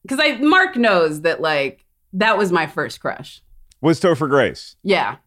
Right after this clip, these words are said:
Speaker 2: Yes, you picked the
Speaker 1: Yeah.
Speaker 2: right one.
Speaker 1: Yeah, that was my first crush. It was,
Speaker 2: Some ladies
Speaker 1: uh,
Speaker 2: picked me. They picked the wrong one.
Speaker 1: <laughs> They picked the wrong one. Well, I'm glad
Speaker 2: Yeah.
Speaker 1: we, I'm glad we did. And look, I am back, and it's good that we're doing it on this one because I literally think,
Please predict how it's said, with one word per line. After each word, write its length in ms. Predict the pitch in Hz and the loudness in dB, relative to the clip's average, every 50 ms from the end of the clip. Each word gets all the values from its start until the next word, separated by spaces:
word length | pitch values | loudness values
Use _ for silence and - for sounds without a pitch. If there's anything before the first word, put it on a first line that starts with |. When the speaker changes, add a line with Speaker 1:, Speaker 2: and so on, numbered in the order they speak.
| _ _ | _ _
Speaker 2:
Yes, 360 | 117 127 - 95 87 - - | 0 2 2 0 0 -4 -4
you 120 | 117 123 - | -4 -4 0
picked 240 | - 151 139 - | 0 -2 0 0
the 60 | - - | 0 2
Speaker 1:
Yeah. 120 | 123 117 | 2 2
Speaker 2:
right 140 | 113 110 - | 2 0 -2
one. 240 | 82 82 67 62 - _ _ _ _ | -4 -8 -10 -12 -16 _ _ _ _
Speaker 1:
Yeah, 360 | 196 202 180 143 - - 151 - _ | -2 0 0 0 -2 -6 -8 -8 _
that 100 | 180 190 | -2 0
was 100 | 196 190 | 0 2
my 140 | 185 185 180 | 2 0 0
first 300 | 180 180 170 156 151 - | 0 0 -2 -2 -2 -4
crush. 340 | - 160 90 - 143 - - | -6 -6 -6 -6 -8 -10 -10
It 120 | - 170 | -8 -4
was, 80 | 165 165 | 0 0
Speaker 2:
Some 120 | 165 175 165 | 2 2 4
ladies 280 | 151 147 139 135 131 | 2 2 2 2 0
Speaker 1:
uh, 40 | - | 0
Speaker 2:
picked 220 | - 135 110 - | 0 -2 -2 0
me. 240 | 123 139 147 135 101 78 - | 2 2 2 2 0 -2 -4
They 100 | 101 101 | -6 -4
picked 200 | - 120 - - | -2 -4 -4 -2
the 80 | 101 | -2
wrong 300 | 101 117 120 120 113 104 92 | -2 0 0 0 0 -2 -4
one. 140 | 82 71 - - - | -8 -10 -12 -8 -4
Speaker 1:
<laughs> 280 | - 269 226 - - - | -2 0 0 -2 0 0
They 100 | 339 311 | 0 2
picked 440 | - - 571 554 - 605 587 - - | 2 2 2 2 2 -2 -2 0 2
the 80 | 311 302 | 2 4
wrong 260 | 262 240 220 214 202 | 4 4 4 2 2
one. 160 | 196 180 180 | 2 0 0
Well, 180 | 208 226 247 277 | 2 2 2 0
I'm 60 | 285 | 0
glad 220 | 254 302 302 320 | 0 0 0 0
Speaker 2:
Yeah. 60 | 330 320 | 0 0
Speaker 1:
we, 160 | 320 311 262 | -2 -4 -2
I'm 160 | - 262 269 | -2 -4 -2
glad 220 | 254 277 277 285 254 | -2 -2 -2 -2 -2
we 100 | 277 254 | -4 -4
did. 240 | 214 226 196 170 180 | -2 -2 -2 -2 -4
And 380 | - - - - _ 302 415 480 523 466 | -8 -14 -20 -10 _ -4 -2 0 0 2
look, 220 | 508 539 508 - - - | 2 0 0 -2 -4 -2
I 140 | - 262 311 | -2 0 2
am 260 | 339 349 370 392 370 | 2 2 0 0 0
back, 360 | 233 202 165 151 139 - - - | 0 0 0 0 -2 -4 -4 -4
and 160 | 208 220 233 | -4 -2 0
it's 160 | 240 233 240 | -2 -2 -2
good 220 | 202 208 247 247 240 | -2 -2 -2 0 0
that 100 | 247 247 | 0 0
we're 100 | 247 247 | 0 -2
doing 280 | 220 233 233 226 226 | 0 0 0 0 0
it 80 | 226 226 | -2 -2
on 140 | 226 220 220 | -2 -2 -2
this 180 | 226 240 226 | -4 -4 -4
one 160 | - 175 165 156 | -4 -4 -4 -4
because 260 | 165 156 202 175 185 - | -4 -4 -4 -4 -4 -4
I 100 | 180 196 | -4 -2
literally 520 | 196 220 220 226 226 254 254 262 262 262 247 | -2 -2 -2 -2 -2 0 -2 -2 -4 -6 -8
think, 420 | - - 214 208 208 208 190 190 | -6 -4 -2 0 0 -2 -4 -6